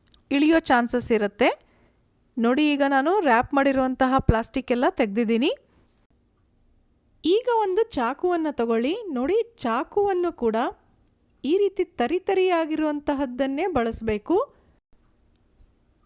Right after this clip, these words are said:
ಪ್ಲೇನ್ ಚಾಕುಗಿಂತ ಈ ರೀತಿಯಾದ ಚಾಕುವಿನಿಂದ ಹಲಸಿನ ಹಣ್ಣು ಬಿಡಿಸಿಕೊಳ್ಳುವುದು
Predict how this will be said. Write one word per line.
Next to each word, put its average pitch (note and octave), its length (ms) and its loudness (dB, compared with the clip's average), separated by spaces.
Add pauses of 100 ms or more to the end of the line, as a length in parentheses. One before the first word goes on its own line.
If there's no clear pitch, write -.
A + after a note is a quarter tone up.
(100)
ಪ್ಲೇನ್ G#4 380 2
ಚಾಕುಗಿಂತ D4+ 680 2 (160)
ಈ D#4 260 4
ರೀತಿಯಾದ F#4+ 560 4
ಚಾಕುವಿನಿಂದ B3+ 840 2 (520)
ಹಲಸಿನ F#4+ 540 2
ಹಣ್ಣು D#4+ 320 2
ಬಿಡಿಸಿಕೊಳ್ಳುವುದು C#4 840 2